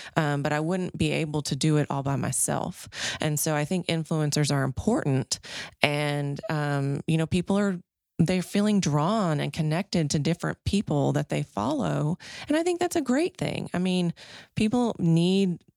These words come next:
to streamline their lives. And if they have five influencers that they follow for everything in their wardrobe or everything in their kitchen or whatever it is,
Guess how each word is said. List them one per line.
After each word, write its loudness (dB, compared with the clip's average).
to 2
streamline 0
their 0
lives. -2
And 2
if -2
they 0
have -2
five -2
influencers 0
that -4
they -2
follow -2
for -6
everything 0
in 2
their 2
wardrobe 0
or 0
everything 0
in 2
their 0
kitchen -2
or 0
whatever -2
it 0
is, 0